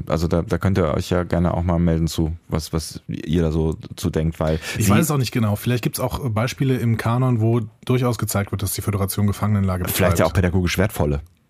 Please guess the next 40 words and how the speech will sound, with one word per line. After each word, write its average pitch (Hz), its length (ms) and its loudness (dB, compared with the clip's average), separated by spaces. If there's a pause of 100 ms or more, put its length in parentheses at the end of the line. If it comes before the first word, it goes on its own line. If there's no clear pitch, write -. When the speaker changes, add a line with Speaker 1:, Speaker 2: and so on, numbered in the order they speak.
(920)
Speaker 2:
Aber 120 280 2 (200)
ich 101 140 -6 (220)
erinnere 135 260 4
mich 131 140 0
halt, 123 160 2
ich, - 380 -8
D 110 300 2
S 123 140 4
nine 120 160 4
ist 151 100 0
mir 143 80 4
immer 131 140 4
am 127 80 2
präsentesten 123 520 2
und 123 100 6
da 110 120 6
erinnere 123 260 4
ich 113 140 0
mich, 127 140 0
dass 113 220 0
die 113 380 2
Föderation 117 840 2 (640)
auch 113 160 2
bewusst 117 460 2
ein 123 100 4
Gefangenenlager 117 640 4
der 113 120 4
Breen, 117 480 4
äh, 127 180 -2
zum - 160 0
Beispiel 127 320 2
angegriffen 123 520 2
hat, 110 140 4
um 120 120 2
die 117 60 6
Leute, 110 580 4
äh, - 20 -14
zu - 180 -2
befreien. 98 460 2
Also 104 300 2